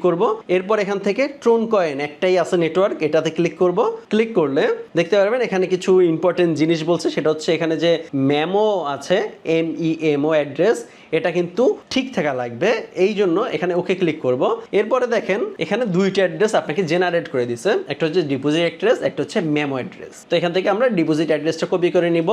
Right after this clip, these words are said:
এখন আমরা চলে যাব ট্রোনে, এখান থেকে আমরা এটা দিয়ে দিলাম। এরপরে দেখেন এখানে কি বলছে, এখানে রিকোয়ারমেন্ট কমেন্ট, এই রিকোয়ারমেন্ট কমেন্টের জায়গায় অনেকে ভুল করেন, এখানে বুং বাং কিছু লেখা দেন, অনেকে কিছু লেখেনও না, কিন্তু এখানে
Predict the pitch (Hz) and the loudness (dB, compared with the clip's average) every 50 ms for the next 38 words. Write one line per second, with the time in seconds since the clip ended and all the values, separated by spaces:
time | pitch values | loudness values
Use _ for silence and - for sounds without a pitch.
0 | 240 240 - - - - - 151 - 190 180 180 180 180 180 185 175 170 170 175 | 0 -2 -4 -12 -14 -4 -4 -4 0 0 0 2 0 2 2 2 2 2 2 2
1 | 175 175 175 - 175 160 160 170 208 247 - 180 151 165 151 147 160 160 - 240 | 0 0 0 2 0 2 2 2 0 0 0 -2 -2 -2 -2 0 -2 0 0 0
2 | - - - 143 143 151 165 160 160 - - 247 196 214 214 160 139 123 120 113 | 0 0 -2 -2 2 2 2 2 4 2 2 2 2 2 0 0 -2 -4 -4 -8
3 | 110 110 - - - 151 151 156 214 226 220 220 185 226 247 226 190 180 190 196 | -8 -12 -12 -4 -4 -4 0 0 0 0 2 0 0 0 0 -2 0 -2 0 -2
4 | 190 - 202 185 196 196 190 - 226 262 415 - - 156 170 180 196 226 247 285 | 0 0 2 2 2 2 2 2 2 2 2 0 -4 -2 -2 0 0 0 0 -2
5 | 403 - - - - 160 147 156 175 170 - 220 220 226 233 247 247 233 - - | -4 -8 -10 -10 -6 -2 0 0 0 2 2 2 2 2 0 -2 -2 -2 -6 -2
6 | - 185 165 147 135 127 123 117 - - - 190 196 196 165 160 165 214 214 208 | -2 0 0 0 -4 -6 -8 -10 -12 -8 -2 0 0 0 0 -2 0 0 0 2
7 | 226 240 220 226 220 190 185 190 190 185 196 180 175 202 220 233 202 190 190 185 | 0 -2 -2 0 0 0 0 0 -2 -2 -4 -2 -2 0 0 2 0 0 0 0
8 | 156 165 156 151 160 151 147 190 233 339 302 - 147 156 160 156 143 151 156 156 | 0 2 0 2 2 0 2 2 0 -2 -4 -4 -2 -2 -2 0 0 0 0 2
9 | 160 160 156 180 160 156 175 160 156 156 151 - 156 143 151 147 147 143 143 143 | 0 0 0 -2 -2 -2 0 0 0 0 0 -2 -2 0 0 0 0 -2 -2 -6
10 | 151 - - 156 - - 147 139 135 - 156 151 147 139 147 - 440 - - - | -8 -8 -8 -6 -2 0 0 0 0 0 -2 -2 -2 -2 -2 -4 -4 -6 -2 -2
11 | 196 196 196 247 240 240 - 180 170 - 180 185 208 | -2 0 2 2 2 2 0 -2 -2 -2 -2 -2 0